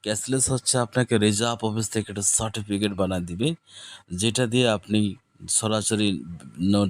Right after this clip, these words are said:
টাকা না পে করে আপনি সেটা ট্রিটমেন্ট নিতে পারবেন। আর রিম্বার্সমেন্ট হচ্ছে আপনাকে সর্বপ্রথম খরচাটা চালাতে হবে পুরোপুরি। After complete the ওটি বা অপারেশন,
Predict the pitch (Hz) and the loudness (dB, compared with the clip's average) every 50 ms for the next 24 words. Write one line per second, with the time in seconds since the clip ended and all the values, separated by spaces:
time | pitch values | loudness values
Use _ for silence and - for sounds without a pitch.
0 | - - 104 104 95 - 101 101 98 98 98 98 95 - _ 98 101 98 87 - | 0 -4 -6 -6 -4 -2 -2 0 0 0 0 -2 -2 -4 _ -6 -6 -6 -6 -4
1 | - 107 113 113 110 104 95 90 98 98 92 - 104 90 87 92 92 90 - - | -2 0 2 2 2 2 -2 -2 -4 -2 -2 -2 -2 -2 -2 -2 -2 -2 -4 -6
2 | 104 104 87 - 98 101 95 92 92 85 - 87 87 - - 95 92 90 101 110 | -8 -8 -4 -2 0 0 2 0 0 -2 -4 -6 -8 -8 -8 -8 -6 -2 -2 -2
3 | 120 127 - _ _ _ _ - - - - - - - - - _ - 85 82 | -4 -6 -10 _ _ _ _ -18 -16 -14 -14 -12 -12 -14 -14 -14 _ -4 -2 0
4 | 82 87 98 104 107 110 113 117 120 127 135 131 - - - 127 127 123 117 117 | 0 2 2 2 2 4 4 4 4 4 2 2 0 0 0 0 0 0 0 0
5 | 120 110 - - 127 113 98 95 92 - - 110 110 101 - 117 110 107 - 104 | -2 -2 -2 0 2 2 2 0 -2 -4 -4 -4 -4 0 0 2 2 2 0 0
6 | 101 98 98 92 - - 110 107 - - - 135 113 92 80 - _ _ _ _ | 0 0 0 -2 -2 -4 -4 -4 -4 -4 -2 -2 -2 -2 -6 -8 _ _ _ _
7 | - - - - - - - - _ _ - - _ - _ _ _ _ - - | -16 -14 -14 -14 -14 -16 -16 -18 _ _ -20 -20 _ -20 _ _ _ _ -6 -4
8 | - - - - 110 87 104 98 - - 104 101 104 90 - 107 107 110 101 95 | -2 -2 0 -2 0 0 0 0 0 -4 -4 -4 -6 -2 -2 -2 0 0 0 0
9 | 104 107 110 101 - - _ - 101 104 98 - 101 104 104 107 107 110 - _ | 0 -2 -2 -6 -10 -10 _ 0 0 0 0 2 0 0 0 0 -2 -4 -8 _
10 | _ - - - - - - - - - _ _ _ _ _ _ - 101 104 - | _ -20 -20 -18 -14 -14 -14 -14 -14 -18 _ _ _ _ _ _ -12 -12 -8 -2
11 | 131 120 110 107 - 127 117 117 110 127 139 135 117 107 117 - - 95 113 110 | 0 0 0 0 0 0 0 0 2 0 0 0 0 0 -2 -2 2 0 0 2
12 | - 131 123 107 101 90 92 98 95 - - 107 107 113 107 - - 131 113 95 | 2 2 2 4 4 2 2 0 0 -2 -2 0 0 2 2 2 0 0 0 -2